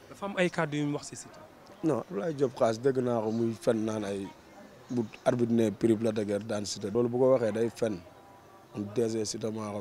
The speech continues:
Speaker 2: wax. Ablaye Diop Xaas boo waxee loolu da ngay fen. Yow xamoo sax suba booy ba xam di nga yeewu. Fi nga jëloon femme bu punkal boobu rek da nga koy faj. Lan la mujjee da ngaa faj. Kooku dóorkat la. Sénégalais yi nag dafa jot ñu xam Mara yi. Mara dëgg,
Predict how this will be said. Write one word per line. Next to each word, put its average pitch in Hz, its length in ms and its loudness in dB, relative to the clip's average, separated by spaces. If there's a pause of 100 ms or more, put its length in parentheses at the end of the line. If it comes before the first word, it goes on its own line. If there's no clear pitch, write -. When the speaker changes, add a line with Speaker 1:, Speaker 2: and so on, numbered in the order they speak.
Speaker 2:
wax. 90 60 -12 (560)
Ablaye 110 240 2
Diop 120 260 2
Xaas 117 220 8
boo 117 180 2
waxee 117 240 0
loolu 104 160 -4
da 101 160 -10
ngay 113 140 -4
fen. 98 240 -12 (960)
Yow 110 120 -10
xamoo 131 280 4
sax 123 200 0
suba 120 240 2
booy 117 260 4 (120)
ba 107 100 -2
xam 113 160 0
di 104 100 -2
nga 104 120 -2
yeewu. 95 340 -2 (800)
Fi - 140 -8
nga 127 120 4
jëloon 120 360 4
femme 120 280 2
bu 117 60 0 (100)
punkal 117 300 4
boobu 110 240 2
rek 107 100 -2
da 113 80 0
nga 107 100 -2
koy 107 140 0
faj. 95 200 -6 (140)
Lan 123 160 2
la 127 60 6
mujjee 107 340 0
da 110 80 -8
ngaa 127 160 -2
faj. 101 200 -2 (760)
Kooku 131 220 2
dóorkat 131 480 6
la. 104 180 -2 (440)
Sénégalais 127 480 6
yi 123 60 6
nag 120 140 -2
dafa 117 180 -2 (120)
jot 117 160 2
ñu 117 100 0
xam 113 300 0 (480)
Mara 110 400 6
yi. 95 160 -6
Mara 120 320 2
dëgg, 123 260 0